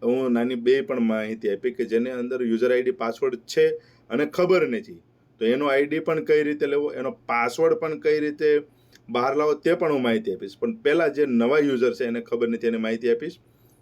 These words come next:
કે તમારે સૌપ્રથમ તમારે ન્યૂ રજિસ્ટર આઈ ડી ઉપર ક્લિક કરવાનું રહેશે. આની અંદર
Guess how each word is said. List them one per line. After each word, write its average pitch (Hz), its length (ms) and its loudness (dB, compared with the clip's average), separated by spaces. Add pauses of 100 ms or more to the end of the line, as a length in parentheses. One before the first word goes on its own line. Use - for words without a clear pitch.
(140)
કે 120 80 -2
તમારે 135 320 0
સૌપ્રથમ 135 580 -2 (340)
તમારે 123 260 2
ન્યૂ 123 540 0
રજિસ્ટર 120 500 0
આઈ 113 100 2
ડી 120 80 0
ઉપર 123 200 0
ક્લિક 117 380 -8
કરવાનું 127 400 0
રહેશે. 117 280 -2 (540)
આની 151 260 0
અંદર 113 280 0